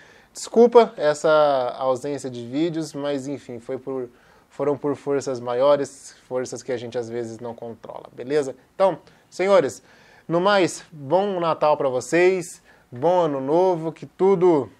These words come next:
corra bem na vida de vocês em dois mil e dezoito. Dois mil e dezoito tem tudo pra ser um ano bem tenso no Brasil.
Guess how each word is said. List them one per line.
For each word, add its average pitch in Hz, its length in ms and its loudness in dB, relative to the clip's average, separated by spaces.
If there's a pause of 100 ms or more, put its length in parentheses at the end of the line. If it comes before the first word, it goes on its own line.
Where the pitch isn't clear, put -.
(1040)
corra 143 280 2
bem 139 180 -4
na 135 120 -4
vida 131 160 -6
de 120 120 -10
vocês 135 540 -6 (360)
em 131 140 -8
dois 131 220 -2
mil 127 140 -10
e - 20 -10
dezoito. 139 640 -6 (100)
Dois 117 180 -10
mil 120 100 -10
e - 20 -16
dezoito 123 300 -8
tem 135 100 -12
tudo 120 180 -16
pra 120 120 -16
ser - 120 -14
um 127 100 -8
ano 127 100 -8
bem 123 300 -8
tenso 131 440 -10
no 127 80 -12
Brasil. 123 580 -4